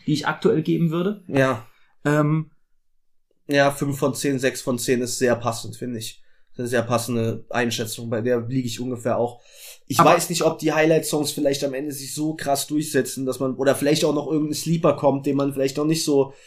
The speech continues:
Speaker 2: gedickt hat beim, bei den ersten Listens, aber die Tendenz
Speaker 1: Aber
Speaker 2: ist Richtung fünf, Richtung sechs, ja.
Speaker 1: Aber die Anordnung hier macht mir ein bisschen Angst.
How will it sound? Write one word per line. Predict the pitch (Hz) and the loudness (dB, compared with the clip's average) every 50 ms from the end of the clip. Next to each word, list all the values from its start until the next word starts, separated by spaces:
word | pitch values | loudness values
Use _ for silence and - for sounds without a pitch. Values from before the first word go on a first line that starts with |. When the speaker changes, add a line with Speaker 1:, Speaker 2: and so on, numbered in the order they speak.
| - - - - - - - - - - | -20 -20 -20 -20 -20 -20 -20 -6 -2 0
Speaker 2:
gedickt | 151 139 147 151 147 - 156 | 2 4 4 4 4 4 2
hat | 143 - - | 2 4 6
beim, | 143 143 139 135 139 135 135 127 | 6 6 6 6 4 0 2 2
bei | 143 131 | 2 2
den | 135 139 | 2 2
ersten | 139 139 139 135 - - 139 | 2 0 0 0 2 2 2
Listens, | 135 135 135 - 147 143 143 - - | 2 2 2 0 -2 -4 -4 -4 -2
aber | - 123 123 123 123 127 123 123 - - - - - - - _ _ _ _ _ | 0 2 4 6 6 6 4 2 -4 -10 -20 -20 -20 -20 -20 _ _ _ _ _
die | - 123 | -10 -2
Tendenz | - 139 127 120 139 135 143 156 - | 0 0 4 6 6 6 6 4 0
Speaker 1:
Aber | 143 | -2
Speaker 2:
ist | 127 - - | -4 -4 -4
Richtung | 123 - - 131 117 117 | -4 -4 -4 -4 -4 -4
fünf, | 117 131 117 120 117 113 - - - - | -2 -2 -2 -2 -4 -8 -12 -16 -18 -14
Richtung | - 123 113 - 120 113 | -12 -10 -8 -6 -6 -6
sechs, | 110 120 117 117 - - - | -4 -4 -6 -4 -6 -6 -6
ja. | 120 110 113 117 117 - - _ _ _ _ _ _ _ _ _ _ _ _ _ _ _ _ _ _ _ _ _ _ _ _ | -4 -4 -6 -6 -8 -10 -16 _ _ _ _ _ _ _ _ _ _ _ _ _ _ _ _ _ _ _ _ _ _ _ _
Speaker 1:
Aber | - - - 139 - | -12 -8 -6 -6 -4
die | - 110 - - | -4 -6 -6 -4
Anordnung | - 139 170 180 180 165 170 170 165 165 165 156 | 0 2 4 4 4 2 0 2 2 2 2 2
hier | - - 151 156 165 170 185 190 226 - - _ _ _ _ _ _ _ _ _ _ _ _ _ - - - - - - _ _ | 0 0 0 0 0 0 0 -2 -4 -8 -12 _ _ _ _ _ _ _ _ _ _ _ _ _ -16 -16 -14 -16 -18 -20 _ _
macht | 139 139 131 131 - - - | -4 -2 0 0 0 2 4
mir | 185 180 | 4 4
ein | 180 | 4
bisschen | 175 180 - 185 | 2 0 -2 -2
Angst. | - - 220 - - - - - | -2 -2 -2 -2 -4 -8 -14 -20